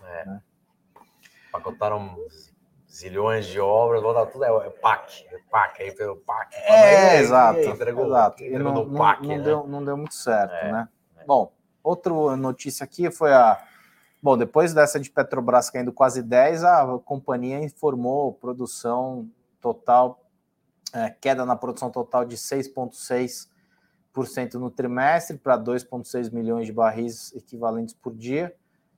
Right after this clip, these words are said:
Speaker 2: enquanto a produção comercial caiu quase sete, é, ante o terceiro TRI de dois mil e vinte e um, pra dois ponto três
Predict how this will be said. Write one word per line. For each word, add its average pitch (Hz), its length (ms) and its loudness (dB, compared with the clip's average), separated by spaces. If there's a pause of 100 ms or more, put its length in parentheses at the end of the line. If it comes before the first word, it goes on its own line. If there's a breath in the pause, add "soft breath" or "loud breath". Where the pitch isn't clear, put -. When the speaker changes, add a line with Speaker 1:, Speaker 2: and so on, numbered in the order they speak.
(180)
Speaker 2:
enquanto 127 260 -6
a 135 60 -2
produção 131 400 -10
comercial 127 920 0
caiu 127 440 -2
quase 123 260 -2
sete, - 880 -6 (260)
é, 107 1000 -4
ante 127 340 -10
o 117 40 -14
terceiro 113 460 -6
TRI 117 220 -8
de 113 140 -10
dois 117 160 -6
mil 120 140 -10
e - 20 -12
vinte 131 200 -12
e 143 60 -10
um, 143 80 -12
pra 143 140 -6
dois 131 220 -6
ponto - 300 -16
três 120 420 -8